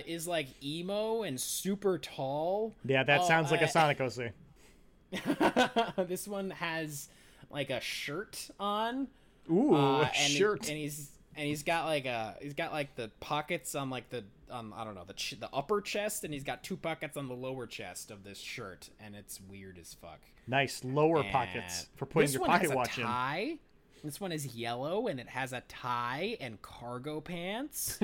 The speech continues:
Speaker 2: <laughs> Cargo
Speaker 1: Sure.
Speaker 2: pants.
Speaker 1: <laughs> This one, you know, like,
Speaker 2: For
Speaker 1: those,
Speaker 2: chili
Speaker 1: uh, tho-,
Speaker 2: dogs.
Speaker 1: those,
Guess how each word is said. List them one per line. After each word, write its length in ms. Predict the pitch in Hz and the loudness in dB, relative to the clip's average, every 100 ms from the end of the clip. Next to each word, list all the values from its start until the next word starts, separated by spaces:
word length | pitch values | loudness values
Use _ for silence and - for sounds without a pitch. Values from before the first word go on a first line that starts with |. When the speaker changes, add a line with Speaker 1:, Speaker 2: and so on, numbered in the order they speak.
| 214 | -2
Speaker 2:
<laughs> 180 | - - | -2 4
Cargo 160 | 196 - 104 | 4 4 -4
Speaker 1:
Sure. 420 | 110 120 147 226 | -2 -2 -2 -2
Speaker 2:
pants. 540 | 196 190 - - - - _ - _ _ - | 0 -2 -4 -14 -14 -16 _ -20 _ _ -12
Speaker 1:
<laughs> 1400 | 160 - - - 233 - 370 214 - 226 - - - - | -4 -2 0 2 2 4 4 4 -2 -6 -6 -20 -16 -2
This 220 | 226 - | 0 0
one, 140 | 254 - | -4 -4
you 80 | 208 | -2
know, 120 | 247 | 0
like, 160 | 262 262 | 2 6
Speaker 2:
For 100 | - | 6
Speaker 1:
those, 160 | 202 | 8
Speaker 2:
chili 220 | 190 - 247 | 4 4 2
Speaker 1:
uh, 80 | |
tho-, 60 | 208 | 4
Speaker 2:
dogs. 260 | 139 131 123 | 4 2 2
Speaker 1:
those, 380 | 135 123 - | -2 -4 -8